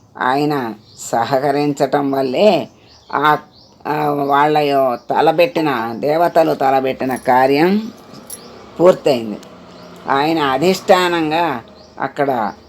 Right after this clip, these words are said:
ఆ మందర పర్వతం కింద దానికి ఆధారంగా ఆయన ఉన్నాడు గనక అది సఫలీకృతమైంది, చెయ్య-, చేయటానికి ప్రారంభించిన పని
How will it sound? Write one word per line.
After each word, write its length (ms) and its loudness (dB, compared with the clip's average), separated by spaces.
ఆ 80 -6
మందర 420 -2
పర్వతం 600 0
కింద 300 -2
దానికి 440 -4
ఆధారంగా 720 0
ఆయన 180 -8
ఉన్నాడు 540 -6
గనక 520 -2
అది 540 2
సఫలీకృతమైంది, 1200 0
చెయ్య-, 340 -2
చేయటానికి 720 0
ప్రారంభించిన 1160 0
పని 280 -6